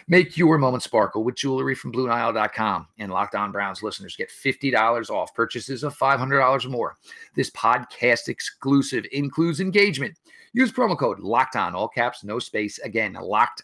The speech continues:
On. Plus, every order is insured, it ships for free, and it arrives in a discreet package that will not give away what's inside. Shop stress-free and find your forever piece.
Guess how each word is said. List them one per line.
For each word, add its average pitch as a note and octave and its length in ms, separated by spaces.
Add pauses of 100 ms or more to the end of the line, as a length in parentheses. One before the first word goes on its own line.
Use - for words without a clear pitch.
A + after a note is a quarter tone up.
(120)
On. G#2+ 360 (380)
Plus, - 500 (300)
every B2 260
order B2+ 320
is G#2 160
insured, C3 560 (160)
it A2+ 120
ships - 280
for - 160
free, C#3 520 (240)
and C#3 120
it A2+ 60
arrives A2 440
in G#2 80
a G2 40
discreet - 520
package A2+ 500
that - 160
will G2 80
not A2 280 (140)
give A2 120
away G#2+ 300
what's G2 300
inside. F#2 520 (400)
Shop - 440
stress-free D3 960
and G#2 160
find G#2+ 320
your A#2 140
forever B2 360
piece. G#2+ 440